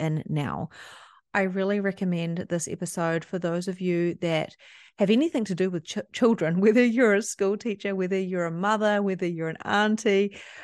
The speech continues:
um, w-, you know, however children are in your life. And also if you are wanting to have a bigger impact in your life now, if you are desiring to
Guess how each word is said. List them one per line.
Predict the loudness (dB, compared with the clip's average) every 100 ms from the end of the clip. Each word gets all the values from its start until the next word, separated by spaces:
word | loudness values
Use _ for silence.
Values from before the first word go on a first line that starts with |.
| -14 -2
um, | 0 0 -2 -6 -8 -12 _
w-, | -12 -12 -8
you | 0
know, | 2 2
however | 0 0 0 2 2 4 2 2
children | -2 -4 -4 -6
are | -4 -6
in | -2 -4
your | -2 -4
life. | -2 0 0 -2 -8 -20 -20 -4
And | -2
also | 2 0 0 -2 -2
if | -4
you | -4 -2 0 0
are | -4 -4 -4
wanting | -4 -2 -2 -4
to | -6
have | -6 -6 -6
a | -4
bigger | -4 -2 0 -2 -4 -2
impact | 0 0 -2 0 0 -2 -18 -20 _ _ 0
in | 2 2
your | 2 -2
life | -2 -4 -8 -4
now, | -2 0 -2 -4 -6
if | -10 -8 -4
you | -2 -2
are |
desiring | -2 -2 0 0 0 -2
to | -2 -2